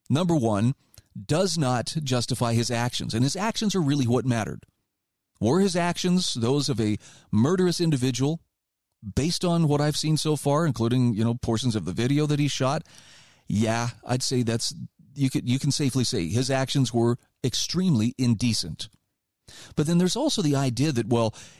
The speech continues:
if we can just pigeonhole him into this little ideological niche, we can smear and tar and feather everybody else who even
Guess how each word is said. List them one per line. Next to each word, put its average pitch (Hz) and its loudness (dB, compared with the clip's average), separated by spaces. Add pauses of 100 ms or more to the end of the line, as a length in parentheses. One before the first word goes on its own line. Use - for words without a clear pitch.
(100)
if 156 0
we 185 2
can 160 2
just 185 -2
pigeonhole 220 2
him 185 2
into 143 0
this 175 -2
little 175 0
ideological 139 2
niche, 131 2 (880)
we 156 2
can 151 2
smear 180 0
and 151 0
tar 170 0
and 175 2
feather 127 0 (120)
everybody 208 0
else 117 0 (800)
who 202 2
even 185 2